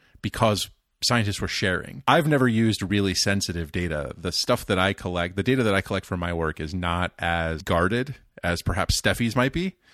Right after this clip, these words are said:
because it's not as competitive of a research enterprise that I'm involved in. I saw Steffi nodding her head here because these open platforms are amazing. So how does this affect your work, Steffi?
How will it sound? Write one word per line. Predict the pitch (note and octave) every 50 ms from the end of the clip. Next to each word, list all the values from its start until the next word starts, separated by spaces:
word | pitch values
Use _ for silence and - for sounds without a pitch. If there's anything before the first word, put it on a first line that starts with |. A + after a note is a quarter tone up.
| _ _ _ _ _
because | - F#2+ - G2 F2+
it's | F#2+ - -
not | A#2+ A2 G#2 G2
as | G2 F2+ -
competitive | - - G2 - - A2+ A2+ G#2 F#2+ F#2 F2+ F2 E2+ E2 E2+ F2
of | - F#2+ F#2 F2 D#2+
a | E2 D#2+ D#2+ D#2+ D#2+ E2 - - - _
research | - E2 - - - C3+ B2 - - - - - - - -
enterprise | - G2 E2+ - F2+ - - D#2+ D2+ D#2 D#2+ D#2+ -
that | - D#2
I'm | D#2+ E2 E2 D#2+
involved | D#2 - - - - - -
in. | - - - - _ _ _ _ _ _ -
I | G#2+ G#2
saw | - - C3 A#2+
Steffi | A2+ - - C3 A#2 - A#2+ G#2+ G#2 G2 - - _ -
nodding | B2+ G#2+ G2+ A2+ A#2 G2+
her | F#2 F2
head | G#2+ A#2+ A2+ F#2+
here | - F#2 D#2+ D#2+ D#2+ - -
because | G2+ - - G2 F#2+ F#2 - - - _ _ _ _
these | A2 A2 G#2 G2 - -
open | - A#2+ G#2+ - G#2+ G2 F#2+ F#2 - _
platforms | - - F2+ F#2+ - G#2 F#2 E2+ -
are | D#2+ E2
amazing. | E2+ F2+ F#2 F#2 G2 G2 - C#2 G#1+ -
So | - G#2
how | G#2 C3
does | D3 D#3+ F3+
this | F#3+ -
affect | C3+ - B2+ B2 - -
your | - G#2+
work, | A#2 G#2+ F2 D#2+ -
Steffi? | - - - C#2+ - F2+ G2+